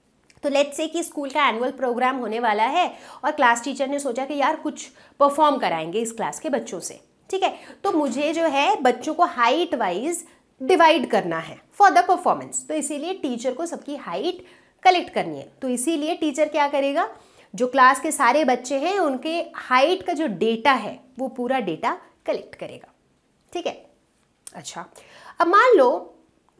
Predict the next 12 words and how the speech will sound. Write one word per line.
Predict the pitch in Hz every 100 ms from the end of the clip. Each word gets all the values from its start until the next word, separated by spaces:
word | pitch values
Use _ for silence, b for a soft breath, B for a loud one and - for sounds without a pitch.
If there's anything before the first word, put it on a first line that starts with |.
| _ _ -
किसी | 415 440
दूसरे | 320 339 339 381 381
बंदे | 262 220 208 226
ने, | 185
मतलब | 185 226 226
स्कूल | - 349 339
के | 320
ही | 302
किसी | 302 311 220
दूसरे | 254 240 277
टीचर | 233 226 226 202
ने | 220